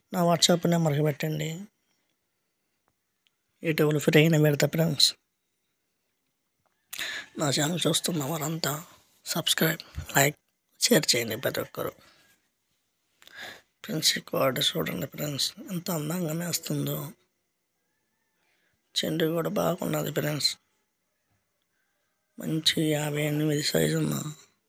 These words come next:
కోడ ఫ్రెండ్స్. మెస్సుకోకండి, పందానికి కూడా పనికి వస్తుందని రైతు చెప్పాడు. వాళ్ళ ఊర్లో పన్నెండు గంటల బండ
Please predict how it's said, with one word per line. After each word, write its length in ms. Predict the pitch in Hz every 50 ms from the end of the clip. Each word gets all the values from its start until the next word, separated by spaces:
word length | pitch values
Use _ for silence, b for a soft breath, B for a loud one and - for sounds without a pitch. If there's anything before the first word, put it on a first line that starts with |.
| _ _ _ _ _ _ _ _ _ _ _ _ _ -
కోడ 180 | - 170 156 151 147
ఫ్రెండ్స్. 360 | - 185 147 139 143 135 - - - - _ -
మెస్సుకోకండి, 720 | - 147 - - 226 220 175 151 139 - 165 156 151 147 147 147 - 175 - _ _ _ _ _ _ _ _ _ _ _ _ -
పందానికి 420 | - 156 151 151 151 147 143 147 160
కూడా 120 | 156 160 151
పనికి 200 | 156 147 143 143 -
వస్తుందని 380 | 135 - - - 180 165 170 170 156
రైతు 220 | 147 139 131 135 143 135
చెప్పాడు. 440 | 147 139 135 - 147 143 139 139 139 139 160 180 - _ b b b b b b b - _ _ -
వాళ్ళ 140 | - 139 135 139 147
ఊర్లో 200 | 139 151 147 151 147
పన్నెండు 260 | - 147 139 147 160 151
గంటల 260 | 151 147 156 151 147 143 151
బండ 160 | 147 147